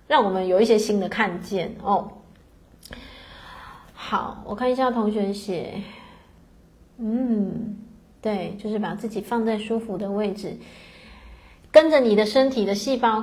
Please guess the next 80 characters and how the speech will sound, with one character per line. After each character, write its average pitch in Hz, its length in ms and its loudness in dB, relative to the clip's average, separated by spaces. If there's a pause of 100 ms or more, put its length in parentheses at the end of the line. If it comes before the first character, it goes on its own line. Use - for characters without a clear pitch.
跟 233 200 4
它 233 180 0
说 226 220 0
说 214 240 0
话， 208 380 0
哦， 180 180 -2
特 277 120 -2
别 214 160 2
是 240 120 0
你 240 140 2
已 196 40 0
经 214 160 0
感 196 180 -2
受 240 140 0
到 233 160 4
它 226 180 0
有 220 120 2
某 175 220 -2
一 226 60 0
些 226 160 0
的 196 100 -2
紧 185 380 -6
绷 196 200 0
的 196 80 -6
时 - 200 -10
候， 185 300 -2 (440)
你 202 100 -4
就 226 120 2
会 254 100 4
发 233 180 0
现 233 220 2
说， 214 220 0
诶， 269 280 -2 (480)
身 320 400 4
体 233 240 2
它 269 240 4
已 208 140 4
经 247 420 2
发 269 300 8
现 262 280 4
我 196 60 2
们 196 160 0
觉 214 180 6
察 208 200 0
到 226 220 6
了， 190 100 0
我 180 80 -2
们 190 180 -2
觉 196 240 0
照 226 220 4
到 214 240 4
了， 170 320 -4
那 247 120 2
就 262 100 6
代 254 160 6
表 202 160 2
什 196 140 -4
么？ 151 140 -8 (640)
代 349 120 4
表 220 160 2
它 240 120 2
不 254 140 2
需 247 140 0
要 247 120 6
存 202 240 -4
在 208 220 0
了， 185 100 -4
那 240 120 0
个 254 80 4
不 302 160 2
舒 269 180 2
服 233 160 -4
的 196 100 -2
感 175 140 -4
觉 170 120 -4
就 208 120 -2
不 240 140 -4
需 233 160 -4
要 208 160 0
存 - 200 -10